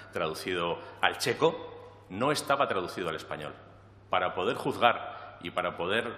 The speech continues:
votar afirmativamente como hice, tuve que leerlo en inglés. Yan Lianke se acaba de traducir ahora al español por Galaxia Gutenberg, que es una editorial muy particular, eh, muy exquisita y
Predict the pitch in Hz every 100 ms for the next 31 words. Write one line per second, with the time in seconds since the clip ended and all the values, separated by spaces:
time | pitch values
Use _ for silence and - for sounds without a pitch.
0 | - 85 80 104 92 85 82 95 95 95
1 | 101 95 76 92 - 127 - - - 110
2 | 110 92 92 101 92 73 73 71 - -
3 | - - - - - 87 107 110 101 110
4 | 117 123 - - - - - 104 104 85
5 | 85 82 - 85 85 78 85 - 85 85
6 | 110 - - - 82 80 85 - 85 87
7 | 98 90 - 85 90 87 78 82 80 80
8 | 78 113 107 87 - 78 82 - - -
9 | - 73 76 82 104 110 - - 95 87
10 | 117 - - - 110 147